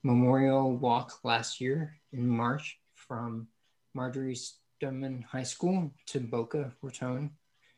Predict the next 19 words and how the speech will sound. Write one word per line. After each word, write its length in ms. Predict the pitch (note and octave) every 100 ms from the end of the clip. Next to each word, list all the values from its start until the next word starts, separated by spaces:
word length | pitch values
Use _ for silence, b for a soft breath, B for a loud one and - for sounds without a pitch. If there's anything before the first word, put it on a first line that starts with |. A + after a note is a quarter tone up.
| _ _
and 140 | A#2+ A#2+
they 80 | A2+
walked 380 | A#2 A2 - -
to, 480 | A#2+ A#2 A#2 C#3+ D#3
um, 360 | B2 A2+ G#2+ G#2+ _ _ _ - - b C#3
Mizner 360 | B2 A#2+ D3
Park, 300 | C3 A#2 - _ _ _ _ _ _
and 140 | A#2+ A#2
they 80 | A#2
also 260 | A#2 A2+
had 180 | A#2 A#2
a 80 | A2+
walk 320 | A2+ A2 A2
in 80 | A#2
Washington, 400 | A#2 A#2 - A#2+
D 120 | A#2
C. 360 | - B2+ C3 - _ _ _ _ _ _ _ -
Um, 440 | B2 B2 B2 B2 - _ _ _ _ _ _ _ _ _ _ -
he 720 | - - D3 C#3 C#3 C3+ -